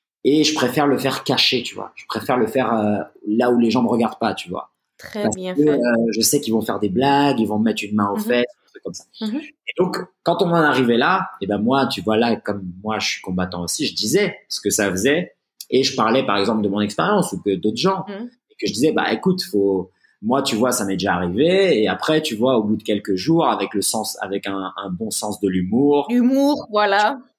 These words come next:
Speaker 1: Avec humour, tu, la situation, tu la désamorces, tu vois. Moi, je me rappelle la première fois que j'étais parti dans un, dans mon camp d'entraînement en Thaïlande, tu vois, à Top Team, j'arrive, je suis en collant, tout le monde est en short. Et les Thaïs, tu vois, ils sont très moqueurs, tu vois, ils rigolent, ah,
Speaker 2: Mhm.
Speaker 1: machin, machin, machin.
Speaker 2: Mhm.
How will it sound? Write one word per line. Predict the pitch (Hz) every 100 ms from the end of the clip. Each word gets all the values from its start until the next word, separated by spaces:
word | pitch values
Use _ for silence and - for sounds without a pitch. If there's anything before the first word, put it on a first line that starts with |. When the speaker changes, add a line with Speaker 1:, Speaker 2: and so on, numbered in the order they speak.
| _
Speaker 1:
Avec | 101 -
humour, | 117 139 156 -
tu, | 123 120 - _ _ 120
la | 131
situation, | - 165 165 202
tu | 151
la | 127
désamorces, | 127 123 147 170 175 -
tu | - 113
vois. | 123 123
Moi, | 127
je | 120
me |
rappelle | 110 113 - 127
la | 104
première | 120 117
fois | 120
que | -
j'étais | - 104
parti | 98 - 104
dans | 98 90
un, | 92 90 87 90
dans | 90
mon | 92
camp | 90 107
d'entraînement | 98 - 101 104 104
en | 90
Thaïlande, | 92 113 139 -
tu | 104
vois, | 107 95
à |
Top | - -
Team, | - 147 101
j'arrive, | 95 95 135 147
je | -
suis | -
en | 107 87
collant, | 123 135 151 156 -
tout | -
le | 123
monde | 120 101
est |
en | 101
short. | - 139 151 151 - _ _ _ _ 110
Et |
les | 120 123
Thaïs, | 180 156 147
tu | 131
vois, | 135 123
ils |
sont | - 107
très | - 127
moqueurs, | 131 123 135 117 -
tu | 110
vois, | 104
ils |
rigolent, | 117 113 139 135 113 147 156
ah, |
Speaker 2:
Mhm. | 240
Speaker 1:
machin, | 240 - _ -
machin, | 254 214
machin. | 196 180 - _ _ -
Speaker 2:
Mhm. | 254 247